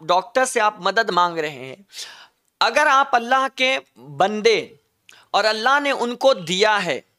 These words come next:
आप ये समझ करके मांग रहे हैं तो शिरक नहीं है। लेकिन अगर आपने ये समझ करके उससे मदद मांगी कि वही मुझे ठीक करेगा, अल्लाह नहीं करेगा,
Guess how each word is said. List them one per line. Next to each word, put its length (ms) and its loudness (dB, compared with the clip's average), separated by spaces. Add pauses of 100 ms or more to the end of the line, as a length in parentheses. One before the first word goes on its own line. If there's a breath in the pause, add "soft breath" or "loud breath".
(420)
आप 200 2
ये 220 2
समझ 320 0
करके 320 -2
मांग 240 2
रहे 80 0
हैं 80 0
तो 120 0
शिरक 280 0
नहीं 200 -2
है। 100 -14 (100)
लेकिन 280 -2 (120)
अगर 240 0
आपने 800 0 (500 soft breath)
ये 280 0
समझ 340 0
करके 260 -2
उससे 280 0
मदद 340 0
मांगी 420 0 (420)
कि 120 0
वही 300 2
मुझे 240 2 (100)
ठीक 240 -8
करेगा, 320 2
अल्लाह 300 -2
नहीं 180 -2
करेगा, 380 -2